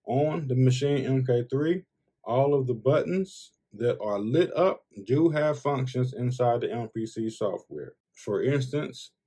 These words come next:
the arranger goes to track view. Plug-in instance on the machine goes to the program edit. The mixer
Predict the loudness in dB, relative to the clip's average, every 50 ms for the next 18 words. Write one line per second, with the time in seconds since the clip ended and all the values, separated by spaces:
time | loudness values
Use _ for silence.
0 | _ _ _ -20 _ _ _ _ _ _ _ _ _ _ _ -20 -10 -4 0 0
1 | 2 2 0 0 0 0 0 0 0 0 0 0 0 -2 -4 -10 _ _ _ _
2 | _ _ _ _ _ _ _ _ _ _ -10 0 4 6 6 6 6 4 0 -4
3 | -4 0 2 2 2 2 0 -2 -8 -8 -8 -8 -10 -12 _ _ _ _ _ _
4 | _ _ _ _ _ _ _ _ _ -20 _ _ _ -4 0 2 4 4 2 2
5 | 0 -2 -2 -2 -2 -4 -4 -4 -4 -6 -8 -8 -8 -12 -18 -20 _ -4 -2 0
6 | 2 2 0 0 -4 -6 -4 -4 -4 -2 -2 -4 -6 -6 -8 -12 _ _ _ _
7 | _ _ _ _ -8 -2 2 4 4 4 2 0 0 2 4 4 4 2 0 -2
8 | -8 -8 -2 0 2 2 2 2 0 -2 -4 -6 -4 -4 -2 -2 -4 -4 -10 _
9 | _ _ _ _ _ _ -16 -12 -8 -4 0 2 2 2 0 0 0 0 0 0
10 | 0 -4